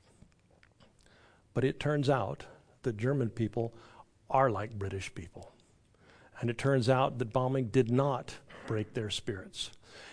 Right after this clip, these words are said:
It actually did the opposite. It made them, as it had made the British, more steely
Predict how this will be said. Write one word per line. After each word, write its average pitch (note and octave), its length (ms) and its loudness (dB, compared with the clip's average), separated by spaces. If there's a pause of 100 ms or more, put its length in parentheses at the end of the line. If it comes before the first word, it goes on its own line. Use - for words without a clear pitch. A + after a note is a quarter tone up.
It - 80 -2
actually C#3+ 400 0
did A#2 300 0
the B2 140 0
opposite. - 680 -6 (260)
It - 220 -6
made C3 260 4
them, A#2 460 4
as A2+ 300 2
it D#3 80 2
had D3+ 280 0
made D3+ 260 -2
the C#3+ 60 -4
British, C#3 480 4 (360)
more B2+ 480 0
steely G#2+ 800 -4